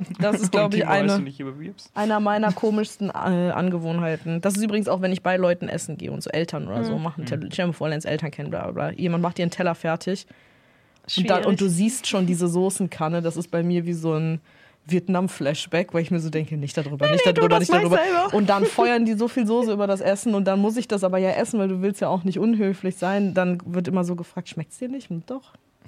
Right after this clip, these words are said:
Speaker 1: Also, das ist, ich, ich kann's nicht.
Speaker 3: Mhm.
Speaker 1: Das ist eine von vielen komischen, ja.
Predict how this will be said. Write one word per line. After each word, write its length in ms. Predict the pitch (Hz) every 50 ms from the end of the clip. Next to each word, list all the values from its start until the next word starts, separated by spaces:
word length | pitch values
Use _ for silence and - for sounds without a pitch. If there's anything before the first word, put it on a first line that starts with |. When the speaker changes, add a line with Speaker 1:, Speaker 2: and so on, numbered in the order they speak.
| - _ _ - -
Speaker 1:
Also, 220 | 175 175 175 175 156 -
das 220 | - 185 175 -
ist, 140 | 160 - -
ich, 200 | 143 - - -
ich 120 | 156 - -
kann's 240 | - 180 165 147 147
nicht. 200 | 151 - - _ _ - _ _ _ _ _ _ _ _ _ -
Speaker 3:
Mhm. 180 | 233 226 226 220
Speaker 1:
Das 100 | 202 202
ist 80 | 196
eine 220 | - 180 175 175 156
von 180 | - 151 147
vielen 200 | - - 143 135
komischen, 320 | - 135 139 143 - - 147
ja. 140 | 143 160